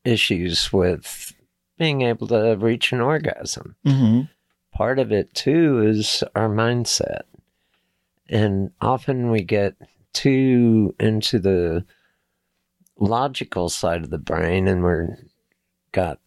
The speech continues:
Speaker 1: life is complex, and we have
Speaker 2: Mm-hmm.
Speaker 1: things we have to get done and responsibilities. And often when we allow that to be part of our sex life,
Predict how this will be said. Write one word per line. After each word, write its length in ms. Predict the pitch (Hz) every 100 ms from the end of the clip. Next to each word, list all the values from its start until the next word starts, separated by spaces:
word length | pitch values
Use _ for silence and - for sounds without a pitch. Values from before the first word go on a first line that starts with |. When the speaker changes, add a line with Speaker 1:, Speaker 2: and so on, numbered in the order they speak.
| _ _ _ -
Speaker 1:
life 500 | 101 110 120 113 -
is 320 | 101 92 -
complex, 800 | - 135 131 - 151 - - -
and 400 | - 87 82 85
we 160 | 87
have 360 | 87 87 76 76
Speaker 2:
Mm-hmm. 600 | - - _ _ _ _
Speaker 1:
things 440 | - 95 92 87 -
we 140 | 80
have 200 | 95 -
to 80 | 71
get 300 | - - -
done 580 | 127 131 131 123 123 107
and 320 | 62 80 - - _ _
responsibilities. 1500 | - 78 - 92 82 - - 92 135 120 120 113 110 104 -
And 500 | 82 90 87 87 87
often 580 | - 95 110 - 107 98
when 220 | 101 92
we 160 | 92 87
allow 380 | 82 82 98 95
that 420 | 95 113 123 - -
to 320 | 92 92 80 _ _ _ _ _ _ _ _ _ _ _ _ -
be 180 | 104 110
part 400 | - - - 120
of 140 | 117 92
our 160 | 82
sex 560 | 82 - 165 175 - -
life, 640 | 69 78 90 - - -